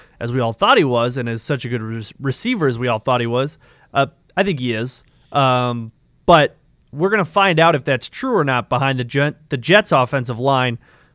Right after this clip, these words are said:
which is a couple steps down from the Steelers. Um, but fine, I guess. So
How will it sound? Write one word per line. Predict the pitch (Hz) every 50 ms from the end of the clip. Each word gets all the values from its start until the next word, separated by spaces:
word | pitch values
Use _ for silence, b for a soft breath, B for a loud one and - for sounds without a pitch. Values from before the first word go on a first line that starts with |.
| b
which | - 247 254 214 - -
is | 254 247 247 247 247 240 240 240 233 220 202 - -
a | 240 226
couple | - - 269 254 - 247 233
steps | 220 - - 208 175 151 - -
down | - 160 143 139 127 120
from | - 139 123 123
the | 120
Steelers. | 113 - - 143 131 127 123 117 113 113 - - - - -
Um, | 135 135 131 131 127 123 123 123 - -
but | 214 208
fine, | - - - - 226 202 165 127 120 120 120 120
I | 123 117 120
guess. | 113 117 120 113 113 127 - - - b b b b b b b b b b
So | - - - 202 196 185 175 170 170 160 160 - -